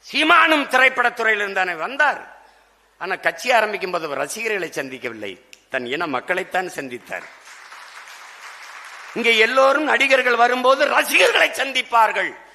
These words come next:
சீமான் என்கிற பிரபாகரன் மகன் தன் இன மக்களை சந்தித்தான்.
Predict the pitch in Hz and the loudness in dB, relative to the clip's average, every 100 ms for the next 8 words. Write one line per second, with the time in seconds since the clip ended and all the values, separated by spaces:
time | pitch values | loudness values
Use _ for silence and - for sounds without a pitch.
0 | - _ - 147 170 170 160 156 151 143 | -20 _ -18 -14 -4 2 2 0 -6 -4
1 | 135 143 165 175 175 165 151 143 143 131 | -4 -2 2 4 4 2 -2 -2 -4 -2
2 | 156 147 143 147 131 143 - 214 208 208 | 0 0 0 -2 0 -2 0 -2 -2 -6
3 | 147 117 - 92 | -12 -14 -14 -16